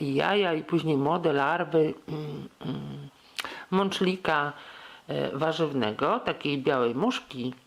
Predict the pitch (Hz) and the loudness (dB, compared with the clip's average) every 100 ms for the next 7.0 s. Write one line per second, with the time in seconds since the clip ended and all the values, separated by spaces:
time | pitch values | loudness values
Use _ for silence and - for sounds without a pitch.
0 | - - - - - 202 196 - - 139 | -16 -14 -14 -16 -2 0 2 0 -2 -2
1 | - 165 160 160 - - 175 220 240 - | 2 6 6 4 -2 -4 -2 -2 -2 -2
2 | 160 - 151 175 170 185 165 160 196 190 | -2 0 2 4 4 2 0 0 0 0
3 | 185 170 - 170 160 143 135 127 - 113 | 0 0 0 0 2 2 0 -2 -4 -4
4 | 113 - - - - - - - 143 135 | -4 -10 -14 -14 -16 -18 -16 -8 -6 -4
5 | 135 - - _ _ - - - 123 - | -6 -8 -16 _ _ -20 -18 -6 0 2
6 | - - 190 147 120 101 - - - - | 2 0 0 2 0 -2 -8 -12 -12 -16